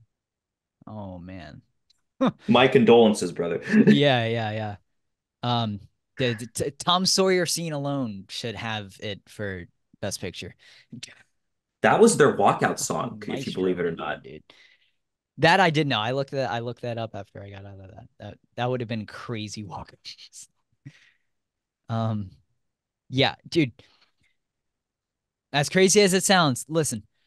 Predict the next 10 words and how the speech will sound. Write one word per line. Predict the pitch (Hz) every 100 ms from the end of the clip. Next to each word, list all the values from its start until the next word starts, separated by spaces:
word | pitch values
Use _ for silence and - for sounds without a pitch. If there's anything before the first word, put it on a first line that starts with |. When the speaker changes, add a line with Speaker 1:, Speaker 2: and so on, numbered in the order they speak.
| _ _ _ _ _ _ _ _ _ _ _ _ _ _ _
Speaker 1:
Iron | 143 180 202
Claw | 185 185
instead | 185 - 190
of | 156
Maestro | 143 165 - 190
for | 180 151
Best | 160 160
Picture. | 180 180 214 190
Hey, | 156 120
I'm, | 101 147